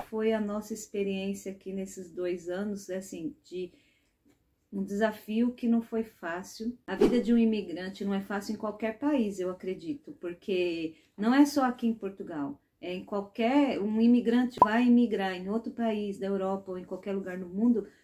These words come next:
também passa por desafios, passa por, é, dificuldades. Então, não é fácil pra ninguém, porque é uma adaptação diária, né? E a gente tem sentido isso. Por exemplo, dois anos aqui.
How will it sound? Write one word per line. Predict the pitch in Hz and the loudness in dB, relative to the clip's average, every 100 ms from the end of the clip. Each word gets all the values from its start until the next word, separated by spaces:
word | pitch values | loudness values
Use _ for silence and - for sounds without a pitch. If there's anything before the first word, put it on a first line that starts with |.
| - | -6
também | 220 226 285 285 | 0 4 4 4
passa | 240 226 247 233 | 2 2 0 -4
por | - 214 | -8 -8
desafios, | 190 180 190 - 208 220 220 | -8 -8 -10 -8 -4 -2 -4
passa | - 196 202 202 | -6 -6 -4 -8
por, | 196 190 185 185 _ _ - | -8 -6 -6 -8 _ _ -10
é, | 170 | -6
dificuldades. | 170 190 196 196 - 175 185 214 233 208 226 - - _ _ - | -6 -8 -10 -10 -8 -4 0 4 4 4 0 -4 -12 _ _ -12
Então, | 196 220 226 247 254 | -6 2 4 4 2
não | 226 214 214 226 247 | 2 0 2 4 4
é | |
fácil | 240 240 240 - | 2 -2 -2 -2
pra | 247 247 | 0 4
ninguém, | 277 247 240 240 _ - | 4 4 4 2 _ -6
porque | 247 - | -4 0
é | 247 | 2
uma | 247 | 4
adaptação | 220 240 - 240 240 247 | 2 -2 -2 -4 2 4
diária, | 240 294 247 196 170 165 - _ _ | 6 6 4 2 0 -6 -14 _ _
né? | 180 196 220 _ _ - | -6 -4 -4 _ _ -6
E | 214 220 226 226 226 - - _ | 0 4 6 6 4 0 -8 _
a | 196 196 | -6 -2
gente | 214 269 277 - | 0 0 0 -4
tem | - 269 | -2 -2
sentido | 269 247 - 220 208 | 0 0 0 -2 0
isso. | 190 160 - 160 - - - _ | -2 -4 -10 -14 0 2 2 _
Por | 214 | 2
exemplo, | 226 208 180 147 | 4 4 2 -4
dois | 160 233 294 254 | 2 6 6 6
anos | 277 254 233 | 4 4 2
aqui. | 240 - 170 - | -2 -4 -6 -8